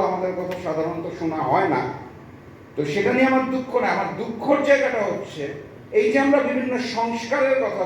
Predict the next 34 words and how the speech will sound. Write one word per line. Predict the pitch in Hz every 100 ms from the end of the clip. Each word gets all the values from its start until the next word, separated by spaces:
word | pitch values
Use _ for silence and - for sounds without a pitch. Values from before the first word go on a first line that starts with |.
| 175
বলছি, | 151 151 175 214
গতকাল | 202 185 214 208 202
আপনারা | 208 196 175
দেখেছেন | 170 202 196 165 - - - - - -
জুলাই | 175 202 208 -
সনদে | 196 202 202 196 170 -
রাজনীতিবিদরা | 175 170 175 190 185 185 180 170 180 175 147 - - - 139
যে | 175 175
স্বাক্ষর | - - - - 220 185
করেছেন, | 165 143 - 139 143 - - - - -
অনেক | - 240 294 285 269 247
সংখ্যা | 254 247 240 220
ছিল | 214 208 180
সিরিয়াল, | 185 180 151 - - -
almost | 190 226 240 233 240
টু | 233 220
হান্ড্রেড | 220 220 240 233
থেকে | 226 226
এইটটি | 208 196 196 208 196
ফোর | 202 214
এ | 214
নেমে | 190 180
আসতে | 180 175 160
বাধ্য | 135 127 127 135
হয়েছি। | 123 - - - - - -
সেটার | 233 262 285
মধ্যেও | 294 302 294 269 254
বড় | 254 254
বড় | 254 247
বিষয় | 240 240 233
note | 226 226
of | 214 202
dissent | 202 220 214 160
আছে | 117 -